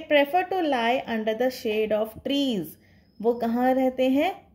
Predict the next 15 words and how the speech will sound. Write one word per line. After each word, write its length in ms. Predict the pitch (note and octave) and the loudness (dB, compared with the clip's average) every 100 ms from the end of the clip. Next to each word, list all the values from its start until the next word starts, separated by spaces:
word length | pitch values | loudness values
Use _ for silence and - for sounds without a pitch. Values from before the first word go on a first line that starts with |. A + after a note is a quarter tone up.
| - | -4
Shade 260 | C4 B3 A#3+ | 2 4 4
of 180 | B3 B3+ | 0 -2
trees, 320 | B3 A3 - | -4 -4 -4
मतलब 280 | F#3 F#3 G#3+ - | -8 -4 -4 -4
ट्रीज 240 | A3+ A3+ | -6 -4
के 120 | B3+ | -2
नीचे 280 | A#3 A3+ C#4 | 0 2 2
ज़्यादातर 420 | B3+ G#3 G#3 G#3+ | 2 0 0 0
आपको 280 | G3+ G3 G#3+ | 0 -2 -2
एनिमल्स 500 | G3+ F#3+ G3 G#3 G#3+ | 0 0 -2 -2 -2
वहाँ 200 | G#3 F#3+ | -6 -4
पे 140 | C#4 A4+ - - - - | -6 -6 -12 -20 -20 -10
दिख 220 | A#3 E4 B3+ | -2 -2 0
जाते 400 | A3+ F3 F3 F3 | 2 2 -2 -4
हैं। 260 | F3+ - | -4 -6